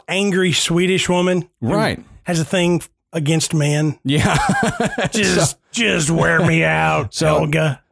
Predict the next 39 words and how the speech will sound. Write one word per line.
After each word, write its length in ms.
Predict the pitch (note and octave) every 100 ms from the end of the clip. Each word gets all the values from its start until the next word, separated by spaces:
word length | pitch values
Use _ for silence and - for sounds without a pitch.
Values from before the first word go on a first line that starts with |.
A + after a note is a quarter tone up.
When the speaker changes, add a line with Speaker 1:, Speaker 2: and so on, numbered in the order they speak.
| -
Speaker 2:
this 260 | E3+ F#3
was 160 | F#3+ D3
a 100 | B2
first 440 | - C#3+ C3+ -
for 160 | - A2+
me. 360 | A2+ F#2+ A#1+ -
So 320 | - C3 B2 - - - F4+ F#4 F4
Speaker 1:
<laughs> 560 | - - - - -
Speaker 2:
I, 260 | B2 D#3+ D3+
I 160 | C3+ D#3
go 220 | D#3 C#3+
in 160 | C#3+ C#3
there 260 | A#2+ A#2 -
and 320 | C3 C3 B2
they're 140 | B2
like, 420 | A#2+ B2 A#2 F2+ -
"Okay, 320 | C3+ B2 B2
so 260 | G#2 - C3+
what 280 | B2+ D3 -
you're 100 | F3
gonna 140 | F3
have 140 | E3 D#3+
to 80 |
do 380 | C3+ G#2+ F#2+ G2 - _ _ _ _ -
is 240 | A#2 A2
go 160 | B2+ D3
in 60 |
this 140 | D#3+ C#3
room 160 | D3+
and 100 | D3
change 600 | - - G#2 F2 F#2+ - - _ _ _ _
and, 540 | A#2 A2 G#2+ G#2+ G#2+ G#2+ _ _ _ _ -
you 140 | B2 A2+
know, 300 | G2+ G#2 - _ _ _ _ _ -
get 200 | A2+ C#3
in 300 | D3+ C3+ A#2
just 440 | G2 A2 C#3+ - -
the 100 | B2
robe." 440 | A#2 E2+ G1+ -